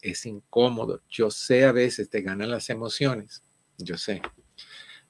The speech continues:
pero hay que, hay que ir más allá de las emociones y hay que ser bien humilde y bien, bien respetuosos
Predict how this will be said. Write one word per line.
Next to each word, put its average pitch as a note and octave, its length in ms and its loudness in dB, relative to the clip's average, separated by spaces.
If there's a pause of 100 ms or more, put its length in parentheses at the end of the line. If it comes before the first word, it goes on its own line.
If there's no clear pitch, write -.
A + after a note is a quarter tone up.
(160)
pero A#2+ 220 10
hay G#2+ 100 8
que, C#3+ 420 8
hay A#2 160 2
que C#3 120 6
ir B2 100 4
más B2+ 320 0
allá A#2+ 360 2 (640)
de A2 200 4
las G#2+ 180 -2
emociones - 720 -4 (920)
y A2+ 140 2
hay G#2 80 4
que G#2 100 -8
ser G2 300 -4 (440)
bien C3 440 2
humilde G#2+ 580 -2 (120)
y G2+ 160 -2
bien, G#2+ 420 -2
bien A2+ 440 -4
respetuosos G2+ 920 -4